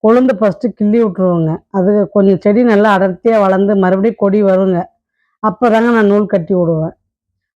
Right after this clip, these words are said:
சொரக்காய்க்கு மட்டும்தான் நான் வந்து அந்த மாதிரி விட்றது இல்லைங்க. சொரக்காய் வந்து ஆட்டோமேட்டிக்காக உங்களுக்கு வந்து சைடு கிளை எல்லாம் பிரிஞ்சிருதுங்க. அதனால நான் சொரக்காய்க்கு அந்த மாதிரி பண்ண மாட்டேன், பூசணிக்காய்க்கும் அந்த மாதிரி பண்ண மாட்டேன்.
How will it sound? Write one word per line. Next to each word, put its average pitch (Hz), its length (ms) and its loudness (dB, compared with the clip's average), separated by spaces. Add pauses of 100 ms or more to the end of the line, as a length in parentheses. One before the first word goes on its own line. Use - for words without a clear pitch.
(100)
சொரக்காய்க்கு 233 560 2
மட்டும்தான் 233 420 0
நான் 220 140 2
வந்து 214 180 0
அந்த 202 140 2
மாதிரி 196 220 2
விட்றது 185 300 0
இல்லைங்க. 175 260 -2
சொரக்காய் 214 400 0
வந்து 233 220 0
ஆட்டோமேட்டிக்காக 214 640 0
உங்களுக்கு 196 260 -2
வந்து 214 160 -2
சைடு 202 260 0
கிளை 196 180 0
எல்லாம் 190 220 0
பிரிஞ்சிருதுங்க. 190 640 -2 (640)
அதனால 208 320 4
நான் 214 260 2
சொரக்காய்க்கு 214 460 0
அந்த 202 120 0
மாதிரி 196 200 0
பண்ண 180 180 0
மாட்டேன், 175 420 -2 (160)
பூசணிக்காய்க்கும் 220 720 0
அந்த 185 100 2
மாதிரி 175 220 0
பண்ண 160 160 -2
மாட்டேன். 160 400 -6